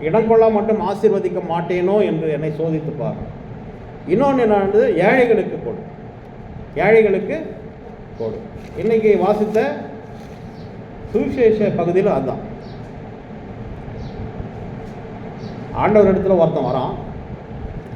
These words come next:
"ஆண்டவரே, நித்திய ஜீவனை அடைய நான் என்ன பண்ணணும்?" "என்ன வசனம் என்ன சொல்லுதுப்பா?" அப்படின்னு உடனே, "நீ முதல்ல யார் இடத்துல அன்பா இருக்கணும்?"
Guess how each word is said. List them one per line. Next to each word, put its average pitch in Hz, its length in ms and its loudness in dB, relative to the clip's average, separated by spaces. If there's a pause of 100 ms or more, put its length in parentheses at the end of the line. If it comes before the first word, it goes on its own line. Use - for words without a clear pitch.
(600)
"ஆண்டவரே, 175 380 4
நித்திய 160 320 4
ஜீவனை 160 300 4
அடைய 147 200 4
நான் 123 200 0
என்ன 113 160 -4
பண்ணணும்?" 107 420 -6 (1700)
"என்ன 170 200 2
வசனம் 170 320 4
என்ன 156 140 4
சொல்லுதுப்பா?" 139 500 2 (1040)
அப்படின்னு 123 220 0
உடனே, 147 340 -2 (1300)
"நீ 151 260 2 (920)
முதல்ல 175 220 6
யார் 151 220 6
இடத்துல 160 260 2
அன்பா 143 220 2
இருக்கணும்?" 139 440 2